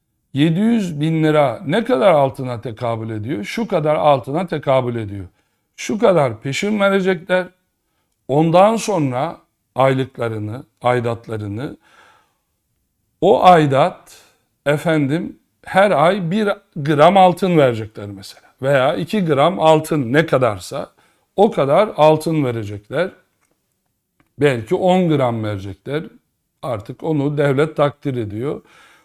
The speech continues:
On gram altın karşılığı T L ne kadar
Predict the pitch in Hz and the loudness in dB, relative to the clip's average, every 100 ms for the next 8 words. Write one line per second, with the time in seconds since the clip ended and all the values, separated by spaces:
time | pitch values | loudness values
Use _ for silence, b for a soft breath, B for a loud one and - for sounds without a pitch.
0 | b _ 147 202 208 180 151 165 180 - | b _ 2 4 2 0 2 2 0 0
1 | 139 139 120 135 113 98 - 143 151 151 | 2 2 0 -6 -8 -12 -4 0 0 0
2 | - 151 151 151 110 - 160 156 151 139 | -4 -4 -2 -2 -2 -6 0 4 4 2
3 | 120 117 190 - 127 156 | -4 -4 -4 -4 -6 -6